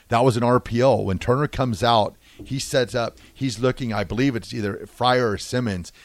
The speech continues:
He's looking to see, does he have him on the slant?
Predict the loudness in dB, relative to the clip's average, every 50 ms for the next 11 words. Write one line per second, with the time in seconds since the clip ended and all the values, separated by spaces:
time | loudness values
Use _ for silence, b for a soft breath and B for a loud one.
0 | B B B B B -12 -10 -6 0 2 2 2 2 -2 -6 -6 -6 -8 -8 -8
1 | -6 -6 -6 -6 B B B B -8 -8 -8 -6 -6 -4 -2 -2 -2 -2 -4 -4
2 | -2 -2 -4 -4 -4 -6 -8 -10 -8 -4 -2 -2 0 0 0 -2 -4